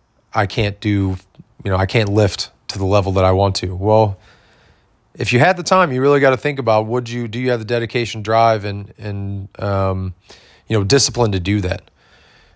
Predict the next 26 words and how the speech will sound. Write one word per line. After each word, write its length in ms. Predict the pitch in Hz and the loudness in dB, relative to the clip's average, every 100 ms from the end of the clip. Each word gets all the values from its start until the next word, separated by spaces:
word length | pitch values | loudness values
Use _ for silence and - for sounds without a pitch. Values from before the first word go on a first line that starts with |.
| _ - | _ -4
Um, 220 | 95 98 | -2 0
so 140 | - | -2
think 200 | - 185 | 0 2
about 300 | 175 165 143 | 4 4 4
any 140 | 135 127 | 0 -2
of 60 | |
these, 380 | 117 110 104 - | 0 -2 -4 -6
you 80 | 107 | -6
know, 60 | 104 | -2
whether 200 | 113 101 | 0 -2
it's 100 | - | -6
P 160 | 147 | 0
Rs 240 | 127 127 107 | 2 2 -2
in 60 | |
the 40 | 101 | -6
gym, 320 | 139 135 127 | -4 -4 -4
whether 180 | 104 101 | -6 -6
it's 280 | 95 - - _ _ _ - | -8 -12 -14 _ _ _ -10
your 80 | 107 | -6
nutrition, 720 | 98 - 135 - 123 110 101 _ _ _ _ | -4 0 0 0 -4 -6 -10 _ _ _ _
uh, 160 | 101 95 | -4 -4
just 180 | 101 - | -4 -6
your 60 | |
training 320 | 104 135 131 | 0 0 0
in 140 | 113 101 | -2 0
general, 520 | 117 123 120 120 | 0 2 2 0